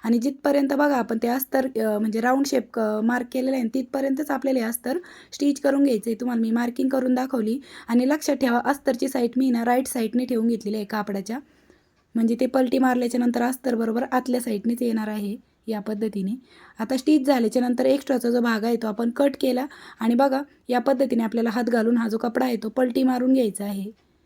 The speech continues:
म्हणजे जिथून राऊंड शेपची मार्किंग केली होती तिथपर्यंतच आपण हा स्टिच केलेला होता. आता यावरती पण आपल्याला दाबटीप देऊन घ्यायची आहे व्यवस्थित. अगोदर हा कपडा पूर्ण बाहेर काढून घ्यायचा आणि दाबटीप देऊन घ्यायची. इकडच्या साईडने पण सेम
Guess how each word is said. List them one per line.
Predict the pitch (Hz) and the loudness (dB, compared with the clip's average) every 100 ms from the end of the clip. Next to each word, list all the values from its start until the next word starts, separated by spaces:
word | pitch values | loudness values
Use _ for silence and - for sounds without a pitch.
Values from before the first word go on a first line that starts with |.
| _ _ | _ _
म्हणजे | 220 233 | -4 -2
जिथून | 240 269 254 | -2 0 2
राऊंड | 233 247 | 2 0
शेपची | 254 233 - | 0 -2 0
मार्किंग | 233 233 233 247 | 0 0 -2 -2
केली | 254 254 | 0 -2
होती | 220 208 | -2 -4
तिथपर्यंतच | 233 - 233 240 262 254 | -6 -4 -2 -2 -2 -4
आपण | 240 247 | -4 -4
हा | 214 | -4
स्टिच | - 233 - | -4 -8 -6
केलेला | 233 220 226 | -6 -2 -2
होता. | 220 196 - | -4 -8 -8
आता | 226 226 | -8 0
यावरती | 247 254 262 277 | 2 2 2 0
पण | 285 285 | 2 0
आपल्याला | 247 226 240 349 - - _ | 2 0 -2 -4 -14 -20 _
दाबटीप | 226 233 - 285 - _ 254 | -2 -2 -2 -4 -4 _ 2
देऊन | 247 247 262 | 4 6 4
घ्यायची | 247 - | 2 0
आहे | 208 202 208 - _ _ | -4 -4 -6 -10 _ _
व्यवस्थित. | 247 254 247 262 247 | 0 2 2 0 0
अगोदर | 254 254 233 | 0 0 0
हा | 220 | -2
कपडा | 202 208 214 | -4 -4 -4
पूर्ण | 214 247 240 | -2 0 2
बाहेर | 240 247 240 | 2 0 -2
काढून | 214 220 233 | -2 0 0
घ्यायचा | 220 190 208 262 _ _ _ _ _ _ _ _ _ 220 | 0 -2 -6 -8 _ _ _ _ _ _ _ _ _ -2
आणि | 220 | 0
दाबटीप | 214 226 - 254 | 0 -2 2 2
देऊन | 214 247 247 | 6 4 4
घ्यायची. | 240 214 185 208 254 _ _ _ _ _ _ _ _ - | 4 2 0 -4 -6 _ _ _ _ _ _ _ _ -2
इकडच्या | 226 240 226 254 | 0 0 0 2
साईडने | 233 214 220 | 2 0 2
पण | 254 | 2
सेम | 262 240 | 2 0